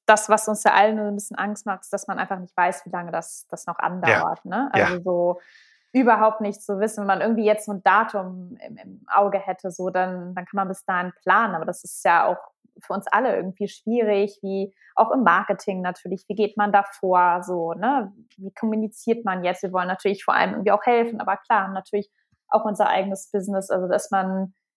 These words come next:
Speaker 1: sehr so im Zwiespalt, wie man sich einfach
Speaker 2: Mhm.
Speaker 1: verhält.
Speaker 2: Ja, und
Speaker 1: Also
Speaker 2: wenn jetzt einen hier auf nur total alles supi und, und Chaka und wir schaffen das alle, dann nimmt dich auch keiner mehr ernst
Speaker 1: Nee,
Speaker 2: oder
Speaker 1: genau.
Speaker 2: dann trittst du halt noch mal drauf, ne? <laughs>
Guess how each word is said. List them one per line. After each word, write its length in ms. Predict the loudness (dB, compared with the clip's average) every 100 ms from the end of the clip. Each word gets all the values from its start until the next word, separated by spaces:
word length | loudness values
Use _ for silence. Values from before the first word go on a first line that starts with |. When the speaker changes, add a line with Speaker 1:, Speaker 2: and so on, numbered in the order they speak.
| _
Speaker 1:
sehr 260 | 4 6 4
so 60 |
im 120 | -2 -8
Zwiespalt, 680 | -6 -6 -6 -4 -2 -2 -6
wie 40 | -16
man 160 | -16
sich 140 | -16 -10
einfach 320 | -6 -4 -6
Speaker 2:
Mhm. 40 |
Speaker 1:
verhält. 420 | -8 -8 -8 -8 -12 -20 -20 _ _ -20 -2
Speaker 2:
Ja, 120 | 0 2
und 60 |
Speaker 1:
Also 0 |
Speaker 2:
wenn 120 | 4
jetzt 200 | 4 2
einen 180 | 2 2
hier 180 | 2 2
auf 140 | 2 0
nur 420 | 0 2 2 2
total 440 | -4 0 4 4 2
alles 260 | -2 -2
supi 380 | -10 -8 -6 -4
und, 320 | -4 -6 -8
und 240 | -10 -10 -8
Chaka 320 | -2 0 2
und 280 | 0 -4 -6
wir 80 | -4
schaffen 260 | -2 -2 0
das 120 | 0
alle, 220 | 2 2
dann 300 | 0 -2 -6
nimmt 180 | -6 -4
dich 140 | -2
auch 120 | -2 2
keiner 220 | 2 2
mehr 160 | 0
ernst 340 | 2 4 4 2
Speaker 1:
Nee, 0 |
Speaker 2:
oder 380 | 2 2 0 -2
Speaker 1:
genau. 400 | -2 0 -2 0
Speaker 2:
dann 140 | -2
trittst 260 | 2 0 4
du 40 |
halt 140 | 4 4
noch 100 | 2
mal 120 | 2
drauf, 380 | 4 2 2 -2
ne? 160 | -2
<laughs> 240 | -2 -4